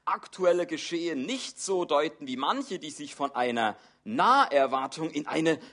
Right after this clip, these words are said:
nächst Erwartung hineingesteigert hatten. Hören wir nun die Ermahnung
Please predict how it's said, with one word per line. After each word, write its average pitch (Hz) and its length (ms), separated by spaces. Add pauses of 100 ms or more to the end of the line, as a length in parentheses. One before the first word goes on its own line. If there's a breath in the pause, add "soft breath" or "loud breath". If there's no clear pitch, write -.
(180 loud breath)
nächst - 600 (140 soft breath)
Erwartung 147 760 (100)
hineingesteigert 120 1040
hatten. 95 340 (420)
Hören 240 440
wir 175 420
nun 151 280
die 151 160
Ermahnung 127 680